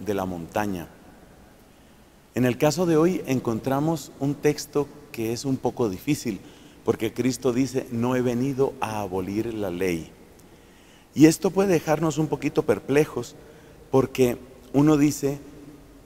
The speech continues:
"Si Cristo no ha abolido la ley de Moisés, ¿quiere decir que tendríamos que seguir practicando la ley de Moisés?". Pero por otro lado, si en Cristo se renuevan todas las cosas,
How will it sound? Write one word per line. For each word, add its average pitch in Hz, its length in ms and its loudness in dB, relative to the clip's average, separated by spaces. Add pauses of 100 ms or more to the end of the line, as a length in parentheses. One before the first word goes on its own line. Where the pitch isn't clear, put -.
(120)
"Si - 200 -4
Cristo 185 480 0
no 165 300 0
ha 170 80 -2
abolido 139 580 0
la 104 120 0
ley 120 160 0
de 139 100 -2
Moisés, 123 640 -4 (680)
¿quiere 175 240 6
decir 170 480 -2
que 131 320 0 (580)
tendríamos 156 640 2
que 147 100 0
seguir 135 300 -4
practicando 151 640 -2
la 135 140 -2
ley 143 160 -2
de 151 100 -2
Moisés?". 151 560 -6 (880)
Pero 135 220 4
por 123 160 2
otro 147 240 0
lado, 120 400 0 (680)
si 135 320 2
en 113 160 2
Cristo 170 500 -2
se 120 160 -4
renuevan 123 460 -2
todas 147 340 -2
las 127 160 -4
cosas, 131 540 -4